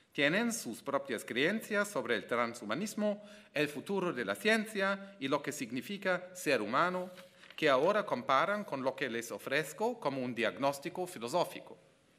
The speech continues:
Nada de esto sería posible si ustedes no han recibido previamente información de la realidad física. Ustedes y yo somos actualmente dos partes de varios campos físicos que transmiten información,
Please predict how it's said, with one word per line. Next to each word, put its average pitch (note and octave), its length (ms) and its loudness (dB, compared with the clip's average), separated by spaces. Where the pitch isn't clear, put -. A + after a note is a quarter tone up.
Nada A3 360 6
de D3 140 4
esto G3+ 300 -2
sería A2 420 0
posible A#2+ 680 -2
si - 200 0
ustedes E3 500 4
no D3 100 4
han B2+ 100 2
recibido C#3 580 0
previamente C3+ 640 2
información B2+ 680 -2
de C3 120 0
la A2 160 2
realidad A2 640 0
física. - 520 -6
Ustedes C#3+ 720 4
y F2+ 100 -8
yo D#3 480 2
somos C#3+ 440 4
actualmente B2+ 720 2
dos D3 300 2
partes D3+ 540 0
de B2+ 80 -2
varios A#2+ 400 2
campos G2 380 -2
físicos F3+ 640 -2
que D#3 140 0
transmiten E3+ 760 0
información, C3+ 800 0